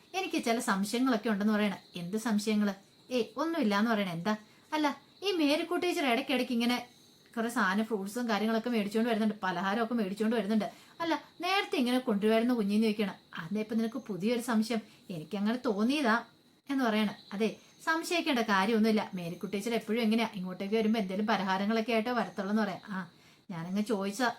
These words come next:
എന്നൊക്കെ പറയണം. ഒരു നിമിഷം കുഞ്ഞ് ഒന്ന് ആലോചിച്ചു. അവൾക്ക് കാര്യങ്ങളൊന്നും അറിയത്തില്ല കനിക്ക്. ഇനി അവള് സത്യങ്ങളൊക്കെ അറിഞ്ഞു കഴിഞ്ഞാൽ എങ്ങനെയായിരിക്കും?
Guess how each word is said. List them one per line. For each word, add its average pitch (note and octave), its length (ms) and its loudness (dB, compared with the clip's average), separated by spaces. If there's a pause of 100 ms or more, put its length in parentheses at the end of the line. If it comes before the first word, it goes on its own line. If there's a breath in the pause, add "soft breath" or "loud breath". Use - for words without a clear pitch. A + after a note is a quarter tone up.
(240)
എന്നൊക്കെ B3 340 0
പറയണം. G#3 400 2 (460 loud breath)
ഒരു F3 80 -10
നിമിഷം G3 420 -4 (180)
കുഞ്ഞ് G3 200 0
ഒന്ന് A3 120 4
ആലോചിച്ചു. G3+ 420 0 (500)
അവൾക്ക് E3+ 280 -10
കാര്യങ്ങളൊന്നും G#3 580 0
അറിയത്തില്ല G#3 340 0
കനിക്ക്. F#3+ 400 -4 (260 loud breath)
ഇനി G#3+ 100 4
അവള് G3+ 200 0
സത്യങ്ങളൊക്കെ G3+ 640 -4
അറിഞ്ഞു F#3+ 220 0
കഴിഞ്ഞാൽ G#3 200 2
എങ്ങനെയായിരിക്കും? F#3+ 560 0